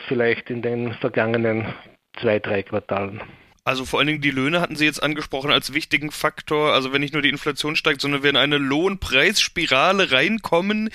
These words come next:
Speaker 2: wie schnell würde sich das dann auf die Börse auswirken? Also erst wenn dann die Notenbanken möglicherweise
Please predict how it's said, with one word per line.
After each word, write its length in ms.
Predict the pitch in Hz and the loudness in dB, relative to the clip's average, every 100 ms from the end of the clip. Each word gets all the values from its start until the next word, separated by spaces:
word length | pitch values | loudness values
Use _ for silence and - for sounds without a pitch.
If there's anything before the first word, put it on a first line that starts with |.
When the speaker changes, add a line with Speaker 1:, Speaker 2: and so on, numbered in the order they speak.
| - - | -8 -2
Speaker 2:
wie 80 | - | 2
schnell 240 | - 190 | 4 4
würde 140 | 185 190 | 4 2
sich 200 | 180 - | -2 0
das 200 | 190 - | 0 2
dann 120 | 160 | 0
auf 140 | 143 | 0
die 120 | - | -6
Börse 440 | 120 123 139 226 - | -2 2 2 2 0
auswirken? 640 | 214 - 190 233 - 226 | -2 -2 -4 -6 -4 -4
Also 160 | 143 160 - | -2 -2 0
erst 300 | 160 - 156 | 0 0 -2
wenn 160 | 147 | 2
dann 240 | 143 143 147 - - - | 2 2 -2 -10 -12 0
die 80 | 147 | 0
Notenbanken 800 | 143 170 202 196 151 175 175 175 | 2 0 0 0 0 0 -4 -4
möglicherweise 800 | 156 - 156 147 135 135 139 | -4 -4 -2 2 2 2 0